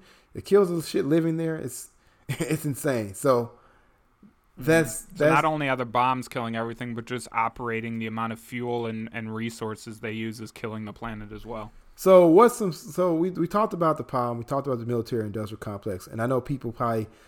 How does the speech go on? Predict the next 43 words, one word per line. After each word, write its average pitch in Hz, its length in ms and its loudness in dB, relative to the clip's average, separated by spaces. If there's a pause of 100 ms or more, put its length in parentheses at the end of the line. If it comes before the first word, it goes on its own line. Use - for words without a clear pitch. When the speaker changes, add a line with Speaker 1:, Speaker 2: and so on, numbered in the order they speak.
(160)
Speaker 1:
listen 131 260 -2
to 123 80 0
these 113 80 0
shows, 120 300 2
and 143 80 4
I - 20 4
think 175 220 4
this 151 140 4
is 135 100 2
one 131 180 4
of 120 80 2
the 117 80 -2
things 120 380 0
I 110 80 -2
think 113 340 -6
Americans 107 520 -6
get 101 160 -6
mad 104 220 -2
about 110 260 -2
when 104 120 -8
you 104 60 -14
talk 104 260 -10
about 131 220 -4
politics 139 440 -4 (340)
or 113 100 0
you're 120 100 8
a 131 100 8
political 135 400 0
person 139 480 -4
and, 117 200 -4
and 110 580 -8
dare 120 200 6
to 117 60 2
be 117 160 2
an 101 60 0
activist 123 520 -4 (280)
and 107 140 -8
question, 113 560 -2
like, 107 180 -6
the, 104 320 -4
the - 80 -8
status 113 380 -2
quo. 123 320 -2